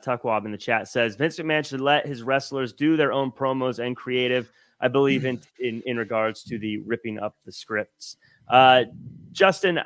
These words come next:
Speaker 1: I have a feeling you have some thoughts on that.
Speaker 2: Well, I mean, it's a great,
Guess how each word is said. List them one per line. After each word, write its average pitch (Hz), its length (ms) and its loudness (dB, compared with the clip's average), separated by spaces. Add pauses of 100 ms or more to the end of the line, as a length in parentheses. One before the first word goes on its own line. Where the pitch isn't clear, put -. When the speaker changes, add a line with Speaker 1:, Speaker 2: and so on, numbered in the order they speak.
(720)
Speaker 1:
I 151 240 6
have 147 120 8
a 123 60 -6
feeling 123 340 2
you 113 100 2
have 104 100 0
some 107 120 -12
thoughts 98 260 -6
on 95 80 -12
that. 95 140 -14 (800)
Speaker 2:
Well, 214 180 6
I 180 120 2
mean, 185 240 0
it's 190 160 2
a 185 80 0
great, 175 340 2